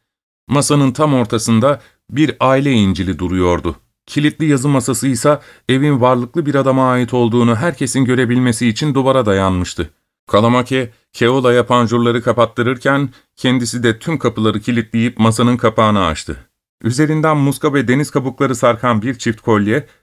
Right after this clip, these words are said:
bir demet kurutulmuş otla, kurutulmuş ağaç yaprakları ve yeşil bir palmiye dalı çıkarttığı içinden.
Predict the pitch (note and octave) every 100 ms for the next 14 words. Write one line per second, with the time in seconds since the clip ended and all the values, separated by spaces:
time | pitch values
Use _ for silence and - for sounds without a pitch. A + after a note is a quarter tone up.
0 | _ F#2 C#3 A#2+ B2 B2+ - A#2 A#2 B2+
1 | C3 C3+ C#3 D3+ D#3+ - _ _ - C#3
2 | C#3 D3+ D#3 D3 - C3 D3+ D3+ C#3 C#3+
3 | C3 C#3 C#3+ C3+ A#2+ B2+ G#2+ B2 - E3+
4 | D3+ A#2+ C#3 C3+ C3+ C3+ B2 A#2+ A2 -
5 | F#2 - F#2 F2 - F2+ F2